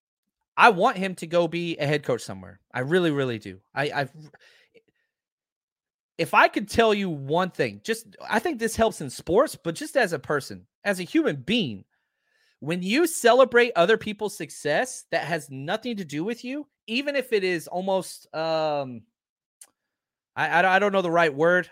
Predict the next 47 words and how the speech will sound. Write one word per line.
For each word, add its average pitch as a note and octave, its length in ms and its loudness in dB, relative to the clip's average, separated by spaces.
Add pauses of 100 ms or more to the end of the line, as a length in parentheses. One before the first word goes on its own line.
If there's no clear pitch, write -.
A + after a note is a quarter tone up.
I, D3+ 140 2
I'm D#3 140 -2
not D#3+ 160 0
a C3+ 40 -2
words D3+ 440 -2
man. D#3 320 -4 (280)
Um, C3+ 460 0 (320)
but F3+ 180 0
even G#3+ 200 -2
if A#3 120 0
it G#3 80 -2
doesn't G3 320 -2
benefit G#3 460 0
you B3+ 120 -8
or E3 140 2
if C3 100 -10
sometimes F3+ 460 -6
goes D#3+ 240 0
against D#3 340 -8
you, F#2+ 80 -18
right? A2 220 -4
I'm E3 80 -4
a D3 40 -12
forty-niners D#3 600 0
fan. C#3+ 240 -6
If C#3 100 -14
we C3 100 -6
lose D3+ 260 -4
this C#3+ 180 -8
coach, C3+ 340 -6 (140)
dang, D3+ 300 -6
that C3+ 180 -10
sucks. D3+ 400 -4
We B2+ 80 -8
just C3+ 180 -12
lost C#3+ 240 -2
a A#2 60 -10
great B2+ 200 -4
coach. - 400 -2 (380)
That's B2+ 200 -10
not F#3 180 0
the B3+ 80 2
way G#3 100 6
to E3+ 100 4
look D3+ 300 -2
at G2+ 160 -4
it. - 80 -20